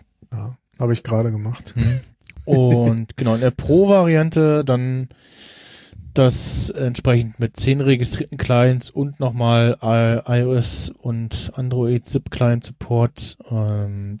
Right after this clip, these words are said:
Speaker 2: da wollte er wohl aber erst eigentlich entwickeln, hat sich jetzt aber irgendwie da mit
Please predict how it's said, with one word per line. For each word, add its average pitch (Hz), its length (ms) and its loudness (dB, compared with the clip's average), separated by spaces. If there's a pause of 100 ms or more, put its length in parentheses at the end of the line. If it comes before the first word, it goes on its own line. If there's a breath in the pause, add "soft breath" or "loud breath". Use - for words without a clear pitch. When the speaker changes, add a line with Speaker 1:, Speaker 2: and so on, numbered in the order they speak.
(240)
Speaker 2:
da 110 220 0
wollte 147 300 4
er 143 140 4
wohl 127 180 6
aber 117 180 4
erst - 160 -2
eigentlich 156 420 -2
entwickeln, 143 520 -2
hat 120 180 0
sich 123 140 -2
jetzt - 180 -2
aber 117 200 2
irgendwie 113 360 0
da 110 160 2
mit - 360 -6